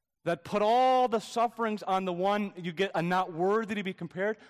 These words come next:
well, that glory must be great indeed. It must be quite something. If this comparison is so, and it is.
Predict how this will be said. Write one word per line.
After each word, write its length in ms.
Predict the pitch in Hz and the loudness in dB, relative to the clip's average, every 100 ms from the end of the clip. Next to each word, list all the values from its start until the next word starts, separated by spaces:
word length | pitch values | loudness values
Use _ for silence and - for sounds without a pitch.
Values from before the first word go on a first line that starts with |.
| _ | _
well, 100 | 123 | -4
that 220 | 151 165 | -4 -4
glory 340 | 139 175 180 160 | -4 -2 0 -2
must 220 | 151 - | -4 -8
be 100 | 131 | -10
great 320 | 123 156 165 | -4 -4 -2
indeed. 340 | 147 143 131 139 | -4 -4 -4 -4
It 60 | |
must 180 | 151 147 | -4 -6
be 100 | 131 | -10
quite 580 | - - 165 202 240 - | -12 -4 0 0 0 -8
something. 540 | - 196 170 - 95 90 _ _ _ _ _ _ _ _ _ _ _ _ _ _ _ _ _ _ _ _ _ _ _ _ _ _ _ _ _ _ _ _ _ _ _ _ _ _ | -8 -6 -8 -12 -18 -20 _ _ _ _ _ _ _ _ _ _ _ _ _ _ _ _ _ _ _ _ _ _ _ _ _ _ _ _ _ _ _ _ _ _ _ _ _ _
If 100 | 113 | -12
this 160 | - 135 | -8 -8
comparison 640 | - 107 139 143 135 135 | -10 -8 -4 -4 -4 -8
is 140 | 127 117 | -8 -10
so, 440 | - 147 113 104 - | -10 -8 -8 -12 -12
and 180 | 113 110 | -12 -10
it 120 | 107 | -10
is. 360 | 110 98 95 | -8 -10 -14